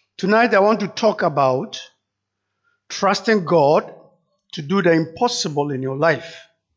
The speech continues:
and dispelling doubts and focusing on faith in Jesus Christ. Beloved,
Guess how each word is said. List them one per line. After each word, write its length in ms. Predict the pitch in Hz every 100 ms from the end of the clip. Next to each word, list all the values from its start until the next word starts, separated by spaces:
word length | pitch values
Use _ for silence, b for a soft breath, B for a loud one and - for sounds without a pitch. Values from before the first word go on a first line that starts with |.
| _ _ _ _ _ _ -
and 260 | 139 147 139
dispelling 800 | 156 - 208 202 208 208 185 147
doubts 720 | 240 226 214 - - - - _ _ _ _ _ _ -
and 180 | 143
focusing 1000 | - - 202 - 170 156 - 151 139 135 _ _ _ _ -
on 180 | 127 110
faith 420 | - 175 131 - b b -
in 160 | 190
Jesus 360 | 120 139 143 127
Christ. 540 | - 139 - - - _ _ _ _ _ _ _ _ _ -
Beloved, 500 | 165 185 202 208 -